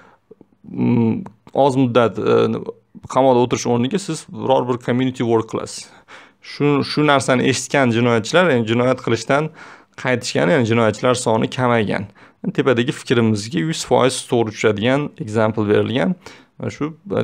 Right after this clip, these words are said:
tepadagi fikrlarimiz aynan, uh, to'ldiradi va yana, yana ham ta'sirliroq, yana ham kuchliroq, yana ham o'sha fikrlarimiz, uh,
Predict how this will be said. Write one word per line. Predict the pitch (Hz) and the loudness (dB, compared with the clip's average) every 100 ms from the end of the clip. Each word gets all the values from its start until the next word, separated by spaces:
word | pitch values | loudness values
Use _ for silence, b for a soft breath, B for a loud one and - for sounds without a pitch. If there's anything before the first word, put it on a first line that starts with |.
| 104 | -2
tepadagi | 101 107 120 | -2 -2 -4
fikrlarimiz | - - 104 107 104 107 | -6 -2 0 0 0 0
aynan, | 110 123 117 120 B B B _ | 2 2 0 -2 B B B _
uh, | - 110 104 | -4 -4 2
to'ldiradi | 135 127 107 110 139 139 | 4 4 4 4 2 2
va | 123 127 | 2 2
yana, | 110 120 117 107 101 | 2 0 -2 -6 -8
yana | 113 120 135 | -4 0 0
ham | 135 127 | 0 -2
ta'sirliroq, | 120 - 110 107 123 127 113 | -4 -6 -8 -2 -2 -2 -4
yana | 113 | -2
ham | 127 123 | -2 -4
kuchliroq, | - 110 120 120 B B B - | -6 -2 -2 -4 B B B -10
yana | 117 | -6
ham | 117 117 | -6 -6
o'sha | 113 107 | -8 -10
fikrlarimiz, | - 113 110 110 107 | -8 -2 0 0 0
uh, | - 123 - - _ - _ _ - 117 117 113 117 117 | -4 -6 -12 -20 _ -20 _ _ -8 -4 -2 -2 -4 -4